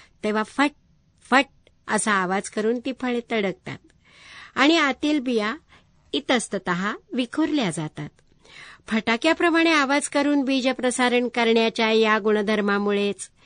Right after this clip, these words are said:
या वनस्पतीला इंग्रजीत फायर क्रॅकर फ्लॉवर असे नाव मिळालेले आहे.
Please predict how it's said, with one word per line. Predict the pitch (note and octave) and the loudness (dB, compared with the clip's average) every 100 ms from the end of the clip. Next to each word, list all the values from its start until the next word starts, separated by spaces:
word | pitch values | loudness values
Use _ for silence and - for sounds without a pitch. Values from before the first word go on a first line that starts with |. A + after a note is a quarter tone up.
| - _ _ _ - | -20 _ _ _ -6
या | G3 F#3 G#3 | -2 0 2
वनस्पतीला | C4+ C#4 C4 - A3 A3 G#3+ G#3 | 2 2 0 -2 -6 -2 0 2
इंग्रजीत | G3+ F#3+ G3 F3+ F#3 - | 2 2 0 0 -2 -4
फायर | - G3+ G#3+ A#3+ B3 A#3+ | -6 2 2 4 0 -2
क्रॅकर | A3+ G#3+ G#3+ A3 | -2 -4 -2 -4
फ्लॉवर | G3+ - G3+ G3+ G3 F#3+ F3+ G3 - - - - | -4 -2 2 4 4 2 -2 -8 -20 -20 -20 -8
असे | F#3+ F#3+ G#3 | -4 0 0
नाव | G3 F3 | 2 0
मिळालेले | F3 F3 E3 E3 E3 D#3+ | 0 -2 -2 -2 -4 -4
आहे. | E3+ D#3 C#3+ | -4 -6 -12